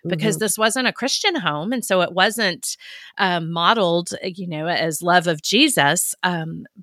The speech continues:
Speaker 1: but God uses everything. And so as a young and vulnerable and scared teenager, I, I felt firsthand what it could be like to be loved by strangers.
Speaker 2: Mm-hmm.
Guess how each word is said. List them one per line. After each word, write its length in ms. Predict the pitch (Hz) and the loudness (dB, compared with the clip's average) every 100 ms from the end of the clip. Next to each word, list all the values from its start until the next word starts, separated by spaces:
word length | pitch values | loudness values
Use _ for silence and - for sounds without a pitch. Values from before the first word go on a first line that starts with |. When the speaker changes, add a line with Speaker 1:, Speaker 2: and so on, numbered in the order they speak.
| - | -4
Speaker 1:
but 440 | 196 185 175 - - _ - | 2 2 0 -10 -12 _ -2
God 220 | 208 208 | 0 2
uses 300 | 226 214 190 | 0 -2 2
everything. 640 | 196 220 165 - - 151 - - | 2 2 -2 -2 -6 -8 -14 -4
And 500 | 180 175 175 175 - | -2 0 -2 -2 -6
so 440 | - 190 180 180 - | -2 2 4 4 2
as 200 | 175 190 | 0 0
a 60 | |
young 440 | 165 170 180 202 226 | 0 2 4 4 2
and 220 | 180 165 | 0 0
vulnerable 720 | 165 185 214 208 190 190 214 | 2 2 2 0 2 4 4
and 200 | 202 160 | 4 2
scared 760 | - - 185 196 202 214 208 - - - _ - | -4 -2 -4 2 4 4 2 -8 -20 -20 _ -6
teenager, 800 | 269 285 214 170 - 160 185 247 _ _ _ _ - | -2 0 0 0 -2 0 0 -2 _ _ _ _ -2
I, 500 | 180 185 208 220 - | 0 2 2 2 -2
I 160 | - 190 | -2 -4
felt 320 | - 208 214 | 0 -2 -2
firsthand 800 | - 220 214 - 196 240 214 165 | -4 -4 -4 -6 -8 -6 -6 -6
what 180 | 175 180 | -4 -4
it 80 | - | -6
could 180 | 185 | -8
be 160 | - 190 | -6 -4
like 340 | 208 156 165 - | 0 2 0 -2
to 100 | 185 | -4
be 100 | 165 | -2
loved 340 | 165 151 151 - | 0 0 0 -4
by 120 | 160 | -4
strangers. 760 | - 175 175 165 - 165 - _ _ _ _ _ | -2 -2 -4 -6 -8 -6 -6 _ _ _ _ _
Speaker 2:
Mm-hmm. 340 | 151 147 143 | -12 -12 -12